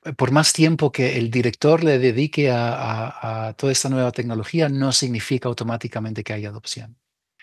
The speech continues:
Yo en, en mi día a día veo enormes oportunidades para agilizar procesos, pero hay que pensarlo, hay que pensar cómo y dónde y cómo y a través de cuáles mecanismos y cómo enforzarlo,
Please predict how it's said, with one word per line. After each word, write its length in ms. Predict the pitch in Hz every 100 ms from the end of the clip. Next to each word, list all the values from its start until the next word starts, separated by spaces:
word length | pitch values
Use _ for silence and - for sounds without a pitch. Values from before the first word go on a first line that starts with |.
| _ -
Yo 400 | 117 156 190 185
en, 360 | 160 151 143 -
en 400 | 139 127 127 120
mi 160 | 131 180
día 240 | 190 175
a 40 |
día 360 | 127 143 185 143
veo 320 | 117 139 151
enormes 760 | 156 147 147 160 185 156 135 -
oportunidades 840 | 117 117 123 120 117 127 143 131
para 760 | - 127 117 117 113 113 110 - _ - - -
agilizar 720 | - - 131 - 120 - 135
procesos, 880 | 147 131 - 190 214 226 107 - - _ - - - _ _
pero 320 | 135 135 123 -
hay 140 | 113 117
que 100 | 156
pensarlo, 640 | 180 123 - 143 151 120
hay 120 | 131
que 100 | 127
pensar 460 | - 131 - 131 113
cómo 460 | - 156 175 165 160
y 140 | 120
dónde 380 | 110 127 156 151
y 140 | 147 101
cómo 440 | - 151 165 165 156
y 120 | 123
a 60 | 117
través 340 | 127 120 131
de 100 | 135
cuáles 320 | - 135 147
mecanismos 920 | 135 120 113 143 170 160 156 147 - -
y 60 |
cómo 280 | - 135 139
enforzarlo, 760 | 131 117 - 143 170 175 160